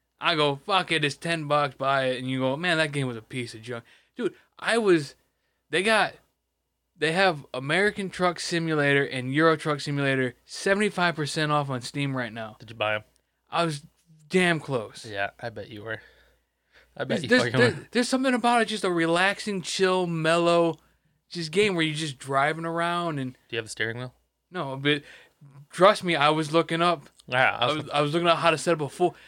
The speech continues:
Speaker 1: dude, this, this guy on fucking you-, he's got, it's like a full fucking dashboard with all, it, it looks like a fucking
Speaker 2: Like he's in a rig.
Speaker 1: he's in, he's in a rig.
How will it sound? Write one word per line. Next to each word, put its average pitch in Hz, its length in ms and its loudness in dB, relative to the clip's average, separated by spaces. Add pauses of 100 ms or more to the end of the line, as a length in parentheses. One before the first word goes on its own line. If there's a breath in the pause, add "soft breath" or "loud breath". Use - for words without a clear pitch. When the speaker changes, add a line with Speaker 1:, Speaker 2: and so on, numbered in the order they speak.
(120 loud breath)
Speaker 1:
dude, 226 140 -8
this, 196 140 -4
this 165 180 -4
guy 196 340 2
on 208 200 -2
fucking 190 220 -8
you-, 208 120 -4
he's 175 280 -6
got, 196 280 0 (280 soft breath)
it's 160 140 -6
like 160 80 2
a 135 60 -2
full 214 320 -2
fucking 202 380 -2
dashboard 175 440 0
with 143 140 -2
all, 175 280 4
it, 156 200 0
it 147 80 -4
looks 226 260 4
like 214 160 -2
a 175 60 -2
fucking 170 640 -2
Speaker 2:
Like 113 100 -4
he's 113 140 -4
in 127 80 0
a 135 60 2
rig. 139 340 4
Speaker 1:
he's 156 240 -2
in, 175 280 0
he's 156 240 -4
in 180 120 0
a 185 80 2
rig. 196 360 0